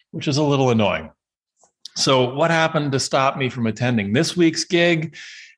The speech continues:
and making it a long weekend in Austin, Texas, 'cause it's a Wednesday, Thursday conference? I could have stayed Friday, Saturday, Sunday.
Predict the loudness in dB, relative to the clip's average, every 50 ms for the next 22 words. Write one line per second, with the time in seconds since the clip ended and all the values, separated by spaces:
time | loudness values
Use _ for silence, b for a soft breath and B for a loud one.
0 | _ -4 0 0 2 2 0 0 0 0 2 2 2 2 4 4 4 2 2 2
1 | 2 0 0 0 0 0 0 2 2 0 -2 -2 -2 0 0 2 2 2 2 0
2 | 0 -2 -4 -6 -4 0 0 2 2 2 2 0 0 0 0 -2 -2 -2 -2 -2
3 | -4 -4 -4 -2 0 0 0 0 0 0 0 -2 -2 0 0 0 0 0 0 -4
4 | -6 -4 0 2 2 2 2 0 0 -2 -2 -2 -6 -10 -12 -10 -8 -6 -6 -4
5 | -2 -2 0 0 0 -2 -4 -6 -6 -6 -6 -6 -8 -6 -6 -6 -6 -6 -8 -6
6 | -4 -2 0 0 0 0 0 -2 -2 -4